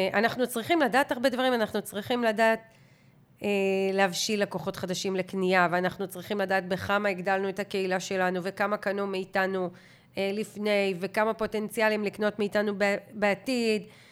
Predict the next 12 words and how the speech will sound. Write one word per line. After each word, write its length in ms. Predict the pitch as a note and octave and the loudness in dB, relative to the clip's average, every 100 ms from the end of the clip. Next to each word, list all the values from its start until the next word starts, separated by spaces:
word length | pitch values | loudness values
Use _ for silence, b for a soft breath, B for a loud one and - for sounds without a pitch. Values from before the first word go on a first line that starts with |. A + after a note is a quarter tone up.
| B B - | B B -2
איך 200 | C4 - | -2 0
כתבנו 420 | D#4 D4+ C#4+ C#4 | -2 4 2 4
את 120 | C4+ C4+ | 2 2
המסר, 440 | C4 B3 B3 B3 | 2 0 0 -4
כמה 280 | B3 C4 D4+ | 0 2 2
מסרים 460 | D4+ D4+ D4 C#4+ | 2 2 2 2
כתבנו, 460 | C#4 C#4 C4 B3 B3+ | -2 0 2 2 0
כמה 220 | C#4 D#4+ | 2 4
אנשים 280 | D4+ C#4 D4+ | 4 0 -4
קיבלו 360 | D4+ C4 C4 C4+ | -4 -2 0 0
אותו, 420 | C4+ C4+ B3+ A#3+ B B B B | 2 4 4 2 B B B B
אה, 80 | A3+ | -4